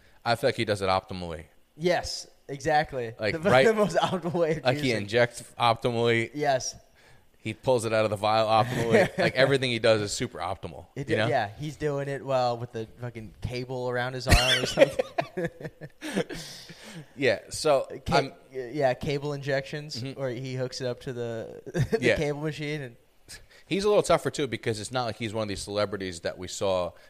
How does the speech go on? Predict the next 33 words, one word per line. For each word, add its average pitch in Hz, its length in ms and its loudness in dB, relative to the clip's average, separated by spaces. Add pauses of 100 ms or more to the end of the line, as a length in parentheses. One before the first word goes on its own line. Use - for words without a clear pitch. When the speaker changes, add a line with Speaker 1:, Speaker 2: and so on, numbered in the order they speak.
(140)
Speaker 1:
ten 107 220 0
years 104 240 0
ago 90 240 -2
where 85 140 -4
we 95 120 -4
could 95 160 -6
have 87 100 -8
saw 98 300 0
what 90 160 -6
his 87 120 -6
prior 90 320 -4
physique 90 300 -8
looked 95 200 -8
like, 73 180 -8
Speaker 2:
Yeah, 135 280 0
Speaker 1:
you 98 60 -2
know? 95 120 0
Speaker 2:
he's 147 140 -6
all, 139 300 0 (200)
from 151 140 -10
everything 143 420 -8
you 131 120 -14
see, 113 520 -10 (420)
it's - 340 -12
always 104 560 -6
ba-, 98 100 -12 (100)
had 95 200 -12
that 90 200 -14
look, 120 100 -8
Speaker 1:
Yeah. 101 140 -2
Speaker 2:
basically, 95 480 -16
yeah. 98 180 -10 (100)
Speaker 1:
So 113 440 0